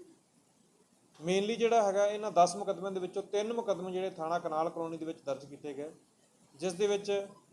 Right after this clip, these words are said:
ਡੀ ਐਸ ਪੀ ਸਿਟੀ ਵਨ ਸਰਦਾਰ ਹਰਬੰਸ ਸਿੰਘ ਜੀ, ਐਸ ਐਚ ਓ ਕਨਾਲ ਕਲੋਨੀ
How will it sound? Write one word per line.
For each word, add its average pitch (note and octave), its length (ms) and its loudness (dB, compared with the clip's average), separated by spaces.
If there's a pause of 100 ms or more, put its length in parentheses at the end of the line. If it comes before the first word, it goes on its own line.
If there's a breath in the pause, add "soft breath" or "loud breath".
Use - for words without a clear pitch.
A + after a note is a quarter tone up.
(200)
ਡੀ E3+ 200 0
ਐਸ F#3+ 140 2
ਪੀ G3+ 140 -6
ਸਿਟੀ G3 260 -6
ਵਨ F#3 300 2 (640)
ਸਰਦਾਰ E3 320 6
ਹਰਬੰਸ E3 340 0
ਸਿੰਘ F#3+ 200 -2
ਜੀ, F#3+ 180 -8 (800)
ਐਸ E3+ 180 2
ਐਚ F#3+ 140 -2
ਓ G3+ 40 2
ਕਨਾਲ F3 300 6
ਕਲੋਨੀ F#3 420 -2